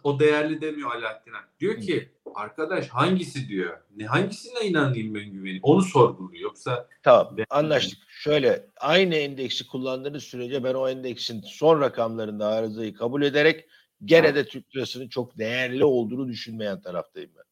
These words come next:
Speaker 1: Tamam.
Speaker 2: Yeterince değersiz Türk lirası. Yani kuru da değersizleştirerek de yüz dolar ihracatın yetmiş iki dolar ithalatı gerektirdiği bir ekonomide yirmi sekiz dolarlık fark için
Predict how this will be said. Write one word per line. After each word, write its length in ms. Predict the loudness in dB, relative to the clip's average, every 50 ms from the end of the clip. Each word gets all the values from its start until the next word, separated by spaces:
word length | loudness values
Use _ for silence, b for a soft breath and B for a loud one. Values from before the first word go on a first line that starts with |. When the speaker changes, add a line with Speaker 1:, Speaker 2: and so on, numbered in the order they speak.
| _ _ _ _ _
Speaker 1:
Tamam. 160 | 2 4 4 6
Speaker 2:
Yeterince 440 | 4 4 4 2 2 2 2 4
değersiz 500 | 6 8 8 10 8 8 6 4 2 0
Türk 260 | -2 -8 -10 -10 -8 -8
lirası. 240 | -8 -6 -4 -2
Yani 240 | 0 2 2 0 B B B B B B _
kuru 260 | 2 6 6 8 10
da 220 | 10 10 10 10 8
değersizleştirerek 1300 | 4 6 6 6 4 2 -2 -6 -4 -2 0 0 0 0 -2 -4 0 2 4 6 6 6 4 0 -4 -4
de 260 | -2 -2 -2 -2 b b b b b b b _ _ _
yüz 300 | -2 -2 0 0 2 2
dolar 220 | 2 2 2 2
ihracatın 640 | 0 2 2 2 2 2 0 0 -2 -4 -6 -8 -10
yetmiş 400 | -12 -12 -12 -14 _ -8 -8 -8
iki 140 | -8 -4 -4
dolar 200 | -2 -2 -2 -4
ithalatı 500 | -4 -2 0 0 2 2 0 -2 -4 -6
gerektirdiği 680 | -6 -6 -4 -6 -6 _ -10 -12 -12 -10 -10 -6 -2
bir 80 | 0 0
ekonomide 440 | 0 0 0 -2 -4 -4 -4 -6
yirmi 420 | -6 -6 0 0 2 4 4 2 2
sekiz 400 | 0 -2 -4 -4 -4 -6 -2 0
dolarlık 500 | 2 2 4 2 2 0 -2 -4 -6 _
fark 320 | 2 2 2 2 0 -6
için 320 | -10 -8 -8 -8 -8 -10